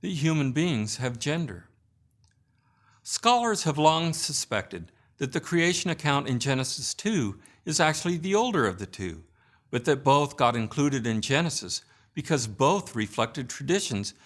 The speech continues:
that deserved to be preserved. That can only be a problem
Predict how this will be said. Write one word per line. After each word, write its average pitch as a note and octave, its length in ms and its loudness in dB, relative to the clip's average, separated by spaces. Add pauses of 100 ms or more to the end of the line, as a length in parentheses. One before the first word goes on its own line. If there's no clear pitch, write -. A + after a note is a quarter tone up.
(180)
that F#3+ 180 -4
deserved F3+ 560 2
to D3+ 80 -6
be D3+ 200 -2
preserved. D#3 640 -4 (800)
That D3 200 2
can B2 160 4
only C3 200 4
be A#2 180 4
a G#2 40 6
problem B2+ 540 2